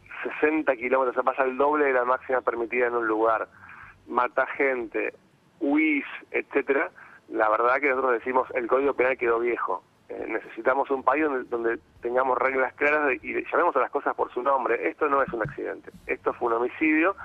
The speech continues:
y necesitamos adaptarnos. Este, hay una cerrazón muy fuerte, eh,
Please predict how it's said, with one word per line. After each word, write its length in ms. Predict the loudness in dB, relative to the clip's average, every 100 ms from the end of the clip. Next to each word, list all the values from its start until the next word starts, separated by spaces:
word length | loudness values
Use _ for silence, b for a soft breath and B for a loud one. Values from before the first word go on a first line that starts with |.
| B B B B -20 _
y 60 | 0
necesitamos 680 | 0 -2 -4 0 2 2
adaptarnos. 600 | 2 2 2 2 2 0 -2 -12 -10
Este, 280 | -8 -2 2
hay 140 | 2
una 120 | 2 0
cerrazón 680 | 0 2 0 0 0 0 0 -4
muy 280 | 0 0 -2 0
fuerte, 480 | 2 2 0 -2 -2 -6 -4
eh, 440 | -2 0 -2